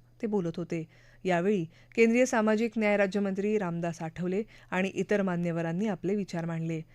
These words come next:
दरम्यान, चौदा एप्रिल दोन हजार पंचवीसचा दिवस डॉक्टर बाबासाहेब आंबेडकर दिन म्हणून साजरा केला जाईल,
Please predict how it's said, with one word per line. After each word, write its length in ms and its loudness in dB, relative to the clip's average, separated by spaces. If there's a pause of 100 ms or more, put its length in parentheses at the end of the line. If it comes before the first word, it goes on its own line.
(280)
दरम्यान, 380 0 (260)
चौदा 320 6
एप्रिल 320 0
दोन 180 4
हजार 320 2
पंचवीसचा 580 -2
दिवस 400 -2 (280)
डॉक्टर 380 -2
बाबासाहेब 680 -2
आंबेडकर 500 0
दिन 300 0
म्हणून 240 -2
साजरा 400 -4
केला 300 -6
जाईल, 300 -2